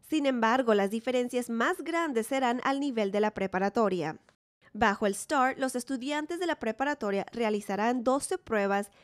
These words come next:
de fin de curso o E O Cs, en lugar de los cuatro exámenes del tax.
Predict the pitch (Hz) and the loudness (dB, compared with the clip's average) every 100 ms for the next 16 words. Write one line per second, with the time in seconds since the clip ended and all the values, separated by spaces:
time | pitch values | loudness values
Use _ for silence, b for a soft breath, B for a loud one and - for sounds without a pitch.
0 | b 311 - 214 214 220 214 214 - 233 | b -8 -4 -2 -2 -2 -2 -2 -2 -2
1 | - 240 - 202 147 190 - 294 202 - | 0 -2 -2 -2 0 -2 -2 -6 -6 -8
2 | B B B - 359 320 277 262 277 262 | B B B 0 2 4 4 2 0 -2
3 | - - 240 269 285 - 196 190 196 202 | -4 -2 -2 -2 -6 -4 -4 -2 -2 -2
4 | 214 - 190 - - - | -6 -6 -8 -8 -12 -20